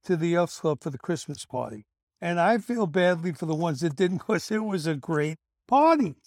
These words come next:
The Elks Club, what a terrific place,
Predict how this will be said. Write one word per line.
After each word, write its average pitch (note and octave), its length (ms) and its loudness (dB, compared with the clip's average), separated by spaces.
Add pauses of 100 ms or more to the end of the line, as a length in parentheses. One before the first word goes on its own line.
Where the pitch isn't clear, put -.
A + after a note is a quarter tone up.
(420)
The G3 180 4
Elks C#4+ 320 4
Club, D#3+ 360 2 (320)
what E4 180 4
a C4+ 60 2
terrific G#3+ 560 0
place, D#3 500 -2